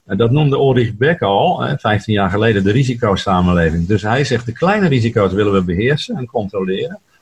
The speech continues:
En de grote, die veronachtzamen we." Dingen als een pandemie, die stonden in de veiligheidsstrategie, er is drie keer voor gewaarschuwd. Maar alle aandacht ging naar terroristische aanslagen. Iets minder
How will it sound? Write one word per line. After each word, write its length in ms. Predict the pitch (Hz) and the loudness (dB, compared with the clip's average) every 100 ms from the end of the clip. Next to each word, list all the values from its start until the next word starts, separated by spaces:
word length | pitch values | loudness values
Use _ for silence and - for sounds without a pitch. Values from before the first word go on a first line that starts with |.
| _ _ | _ _
En 120 | 120 | -2
de 80 | 120 | 0
grote, 600 | - 143 190 190 320 320 _ _ _ _ _ _ _ | 0 2 2 -2 -8 -12 _ _ _ _ _ _ _
die 160 | - 170 | -4 -2
veronachtzamen 800 | 160 165 170 170 - 131 101 80 | 2 2 2 -2 0 0 0 -2
we." 80 | 67 - - - - - _ _ - | -4 -8 -12 -18 -20 -20 _ _ -6
Dingen 320 | 117 143 127 | 0 0 2
als 140 | 127 | 2
een 140 | 123 117 | 2 0
pandemie, 680 | 131 123 120 117 131 175 160 | 0 2 2 2 0 -2 -2
die 100 | 117 | -2
stonden 540 | 175 196 170 123 - | -2 0 2 2 0
in 300 | 123 107 95 | 0 0 -2
de 100 | 95 | -2
veiligheidsstrategie, 1040 | 95 117 135 135 131 - 127 120 117 135 | 0 0 2 0 0 0 0 0 -2 0
er 60 | 139 | 0
is 120 | 110 | 0
drie 180 | 95 139 | 0 0
keer 120 | 123 | 2
voor 160 | 98 92 | 0 2
gewaarschuwd. 580 | 95 101 117 135 156 170 _ _ _ _ | 2 2 0 -2 -4 -4 _ _ _ _
Maar 140 | - - | -8 -2
alle 220 | 185 202 | 0 0
aandacht 360 | 170 175 143 - | 0 0 -2 -2
ging 160 | 135 | -2
naar 180 | 123 117 | 0 0
terroristische 680 | 123 117 120 120 120 101 - | 0 2 2 -2 -4 -6 0
aanslagen. 500 | 90 85 - - - _ _ _ _ _ _ | 0 -2 -8 -14 -16 _ _ _ _ _ _
Iets 280 | 190 208 - | -4 -2 0
minder 520 | 139 151 135 107 82 | 0 2 2 2 0